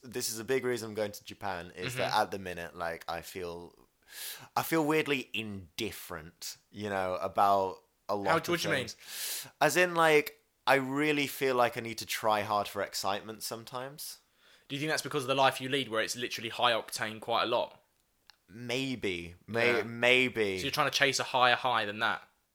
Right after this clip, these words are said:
Speaker 1: Possibly, yeah.
Speaker 2: Yeah.
Speaker 1: And it's just
Speaker 2: It's
Speaker 1: like
Speaker 2: hard, bro. It's
Speaker 1: Yeah.
Speaker 2: like footballers when they stop playing football, or, or sports people in general, to replicate the buzz that they get from scoring a goal or
Speaker 1: Yeah.
Speaker 2: winning a trophy, and they can never do it because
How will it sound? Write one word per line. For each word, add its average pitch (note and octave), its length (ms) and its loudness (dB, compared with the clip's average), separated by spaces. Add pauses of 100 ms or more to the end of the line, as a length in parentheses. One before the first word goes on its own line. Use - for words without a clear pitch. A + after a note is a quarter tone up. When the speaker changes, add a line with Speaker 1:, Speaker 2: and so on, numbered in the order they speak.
(200)
Speaker 1:
Possibly, A2+ 680 0
yeah. A2 280 4
Speaker 2:
Yeah. G#2+ 420 6
Speaker 1:
And A2 100 -6
it's A2 180 -6
just A#2 200 -4
Speaker 2:
It's A#2+ 80 2
Speaker 1:
like A2 100 8
Speaker 2:
hard, E3+ 240 8
bro. A#2+ 200 0
It's E3 100 -2 (320)
Speaker 1:
Yeah. C3 300 10
Speaker 2:
like B2 120 6
footballers D#3+ 340 2
when C#3 80 -8
they C#3 60 -2
stop - 220 -4
playing C#3 180 -4
football, - 360 -8
or, D3+ 160 4
or D#3+ 80 4
sports - 380 -2
people C3+ 280 -8
in C3 60 -12
general, C3+ 300 -4
to - 140 -12
replicate A#2+ 640 0 (420)
the B2+ 80 -6
buzz C3 580 4 (520)
that B2 100 -2
they A#2+ 120 2
get C3+ 280 4
from A#2 120 -10
scoring B2+ 360 0
a A#2 40 -6
goal A#2+ 500 4
or G#2 300 0 (240)
Speaker 1:
Yeah. C3+ 300 8
Speaker 2:
winning A#2 160 6
a - 40 -4
trophy, B2 600 2
and A2 140 0
they A#2 120 2
can B2 180 -10
never A#2+ 180 0
do C3+ 180 2
it G#2 180 2
because G#2 480 -10